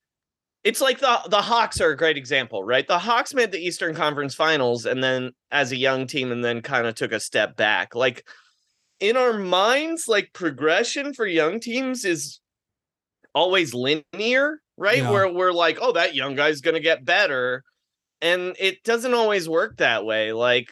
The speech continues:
Speaker 1: a lot of times then they have, like,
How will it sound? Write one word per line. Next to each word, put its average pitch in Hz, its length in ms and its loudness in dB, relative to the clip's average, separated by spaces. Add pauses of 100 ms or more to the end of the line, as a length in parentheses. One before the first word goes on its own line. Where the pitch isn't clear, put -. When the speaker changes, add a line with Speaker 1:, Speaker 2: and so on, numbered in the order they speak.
(200)
Speaker 1:
a 143 160 0
lot 139 260 2
of 165 100 4
times 175 320 0
then 170 220 0
they 175 180 2
have, 170 300 0
like, 165 420 -2